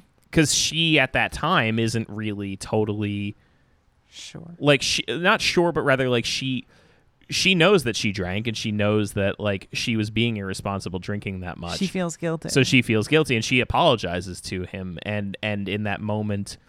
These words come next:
Speaker 1: you know, she's not ready to name it yet. He's the one who says, "You were raped. Y-, we need to go get a rape kit."
Speaker 2: Right.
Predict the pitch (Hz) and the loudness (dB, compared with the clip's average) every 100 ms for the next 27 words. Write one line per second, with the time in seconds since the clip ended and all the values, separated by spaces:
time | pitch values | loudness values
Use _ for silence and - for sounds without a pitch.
0 | _ _ _ _ _ _ _ 113 107 95 | _ _ _ _ _ _ _ -2 0 0
1 | 90 82 - _ _ _ _ _ - - | -2 -6 -10 _ _ _ _ _ -8 -4
2 | 135 123 110 104 101 92 101 98 95 98 | 0 0 0 -2 -2 -2 -4 -4 -6 -4
3 | 110 143 127 98 - 101 90 87 _ _ | 0 0 0 -6 -6 -8 -6 -8 _ _
4 | _ _ _ _ _ _ _ _ _ _ | _ _ _ _ _ _ _ _ _ _
5 | _ - 180 202 135 123 117 113 104 - | _ 2 4 4 4 2 2 0 -2 2
6 | 151 120 104 104 104 98 87 101 110 95 | 4 4 0 -6 -4 -4 -4 -2 -2 -4
7 | - - - 113 110 - 107 101 98 95 | -10 -16 -14 -8 -8 -4 -4 -2 -6 -8
8 | - 95 87 82 95 113 - - 82 85 | -4 -4 -4 -8 -4 -4 -4 -8 -10 -10
9 | - - _ 180 156 | -12 -20 _ -2 -2